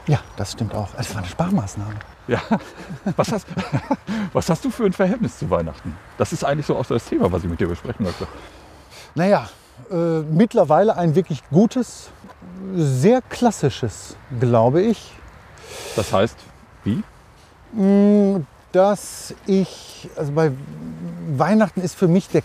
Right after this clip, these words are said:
Speaker 1: Kern, hat eben auch mit Gemeinschaft zu tun.
Speaker 2: Ja.
Speaker 1: Mit naja, man, man hat eine Nacht, in der andere zusammenkommen. <laughs>
Speaker 2: Ja.
Speaker 1: Das hat ja mit der Ursprungsgeschichte auch so einiges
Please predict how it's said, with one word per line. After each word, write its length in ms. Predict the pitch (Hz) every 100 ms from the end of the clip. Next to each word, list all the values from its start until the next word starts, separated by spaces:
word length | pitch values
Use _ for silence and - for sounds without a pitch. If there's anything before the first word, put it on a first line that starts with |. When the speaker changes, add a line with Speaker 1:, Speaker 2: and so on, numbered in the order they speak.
| -
Speaker 1:
Kern, 420 | - 180 208 214 - -
hat 180 | 151 - -
eben 240 | 170 175
auch 200 | 143 160 -
mit 140 | 160 - -
Gemeinschaft 920 | 147 135 135 165 - 127 107 - -
zu 260 | - 131 -
tun. 560 | - 127 117 107 104 95 - - - -
Speaker 2:
Ja. 100 | - 92 - - - - - - - 214 196
Speaker 1:
Mit 400 | 143 160 - - - - - -
naja, 320 | 123 170 143 -
man, 240 | 139 143
man 200 | 139 147
hat 200 | 156 185
eine 220 | 170 175 160
Nacht, 300 | 180 - -
in 160 | 165
der 180 | 170 165
andere 300 | 165 175 165
zusammenkommen. 800 | - 139 175 175 127 139 143 160 - -
<laughs> 80 | - - - -
Speaker 2:
Ja. 100 | - -
Speaker 1:
Das 220 | 170 - -
hat 200 | 165 165
ja 80 | 156
mit 140 | 151
der 80 | 156
Ursprungsgeschichte 840 | 180 165 165 143 151 - 160 -
auch 140 | 156 143
so 140 | - -
einiges 580 | 151 170 135 120 -